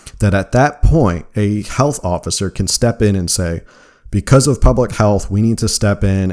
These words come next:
and issue these emergency orders." Because the belief was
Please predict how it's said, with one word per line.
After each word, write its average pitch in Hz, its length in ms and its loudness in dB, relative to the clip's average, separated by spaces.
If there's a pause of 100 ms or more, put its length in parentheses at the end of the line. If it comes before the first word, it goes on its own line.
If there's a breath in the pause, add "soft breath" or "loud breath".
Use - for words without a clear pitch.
and 90 480 -4 (380)
issue 107 240 -2
these 95 200 0
emergency 90 520 -2
orders." - 440 -10 (1160 loud breath)
Because 135 340 0
the 123 100 0
belief 123 560 -2
was 110 640 -2